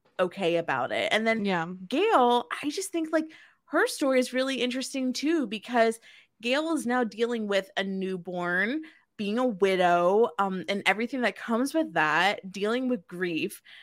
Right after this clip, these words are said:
Speaker 1: And then on top of that, like, dealing with, like, a s-, teenage son who's an adult, but not an adult, and
Speaker 2: Yeah.
Speaker 1: supporting Dawson's decisions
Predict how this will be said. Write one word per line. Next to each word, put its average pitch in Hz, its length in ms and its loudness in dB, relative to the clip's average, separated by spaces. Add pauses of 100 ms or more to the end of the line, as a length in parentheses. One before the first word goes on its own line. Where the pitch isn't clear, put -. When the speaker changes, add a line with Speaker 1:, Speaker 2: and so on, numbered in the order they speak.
(120)
Speaker 1:
And 240 180 2
then 254 300 2
on 240 120 0
top 240 300 -2
of 233 60 -2
that, 175 360 0
like, 185 240 -2 (200)
dealing 208 420 -2
with, 208 240 0
like, 208 200 -4 (180)
a 202 140 2 (380)
s-, - 300 -8
teenage 269 560 -4
son 254 460 2 (220)
who's 247 260 0
an 269 120 0
adult, 220 600 0 (260)
but 247 120 4
not 214 480 2
an 240 100 -2
adult, 165 560 -2 (220)
and 214 200 2
Speaker 2:
Yeah. 180 280 0
Speaker 1:
supporting 240 340 0
Dawson's 214 600 0
decisions 185 920 -4